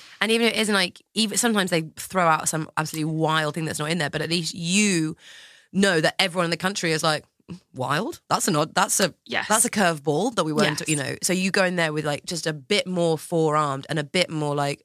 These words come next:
Speaker 1: "Oh, okay, I get it." Like, after I graduated, I did a journalism qualification at Clapham College. And it was, like, a three-month qualification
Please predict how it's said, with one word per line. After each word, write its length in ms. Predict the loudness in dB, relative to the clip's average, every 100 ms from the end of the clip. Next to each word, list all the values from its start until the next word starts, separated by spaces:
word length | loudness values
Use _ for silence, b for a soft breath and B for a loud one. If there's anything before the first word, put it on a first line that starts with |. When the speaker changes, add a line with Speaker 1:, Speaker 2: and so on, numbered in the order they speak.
| _
Speaker 1:
"Oh, 100 | 2 2
okay, 200 | 2 2
I 160 | 2 2
get 220 | 0 -2
it." 140 | -2 0
Like, 340 | -2 -4 -10 0
after 160 | 2 2
I 60 |
graduated, 480 | 2 2 2 2 2
I 120 | 0
did 340 | 0 0 0 0
a 100 | -4 -4
journalism 380 | -2 0 0 -2
qualification 580 | -6 -10 -10 -8 -8 -6
at 360 | -4 -4 -4 -8
Clapham 320 | -2 -2 -2
College. 400 | -2 -4 -4 -12 -14 B B B -2
And 520 | 0 0 -2 -2 -4 -4
it 60 |
was, 100 | -4
like, 160 | -4 -6
a 80 | -8
three-month 480 | -2 2 2 0 -2
qualification 680 | -4 -4 -4 -4 -4 -6